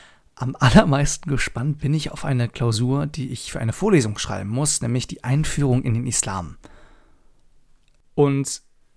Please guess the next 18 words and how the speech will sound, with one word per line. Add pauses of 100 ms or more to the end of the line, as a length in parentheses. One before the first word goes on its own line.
(120)
während
natürlich
viele
Dozenten,
wie
du
dir
vorstellen
kannst,
jetzt
so
auf (520)
Hausarbeiten,
Essays
und
so
weiter
setzen